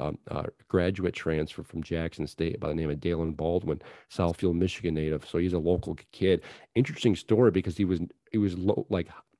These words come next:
he was lightly recruited coming to high school. He went down to the swac. He went to Morgan State, Jackson State. Uh, he played this past spring when some of those smaller conferences were playing on E S P N. He had an incredible year. He had, like, six hundred yards receiving and a bunch of touchdowns. And, like,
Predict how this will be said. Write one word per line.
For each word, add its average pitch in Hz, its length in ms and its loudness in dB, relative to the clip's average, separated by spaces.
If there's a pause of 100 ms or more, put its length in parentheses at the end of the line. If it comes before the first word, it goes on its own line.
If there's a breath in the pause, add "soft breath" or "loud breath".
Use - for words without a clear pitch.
(120)
he 110 60 -2
was 104 220 2
lightly 120 340 6
recruited 110 500 4
coming 104 260 -4
to 90 60 -2
high 78 180 0
school. 123 420 2 (340 loud breath)
He 104 80 2
went 101 140 4
down 107 180 6
to 107 60 8
the 92 80 0
swac. 90 560 0
He - 100 -2
went 98 120 4
to 95 120 0
Morgan 104 380 2
State, 104 320 0
Jackson 90 480 -2
State. 90 420 -2 (420 loud breath)
Uh, 85 260 0
he - 140 -2
played 104 320 0
this 98 120 0
past 98 320 0
spring 104 400 6
when 90 120 4
some 110 180 0
of 95 60 2
those 92 140 0
smaller 98 300 0
conferences 95 460 0
were 87 140 -2
playing 92 340 0
on 85 80 2
E 90 80 2
S 90 140 -2
P 82 200 -2
N. 90 200 4 (280 loud breath)
He - 120 2
had 117 100 8
an 92 80 4
incredible 87 540 0
year. 92 160 2
He 85 80 2
had, 87 80 0
like, 82 120 -4
six - 280 -2
hundred 104 160 2
yards 92 300 2 (160)
receiving 90 540 0
and 71 140 -4
a 76 40 -12
bunch - 260 -4
of 82 80 -4
touchdowns. 85 720 0
And, 73 180 0
like, 78 240 -2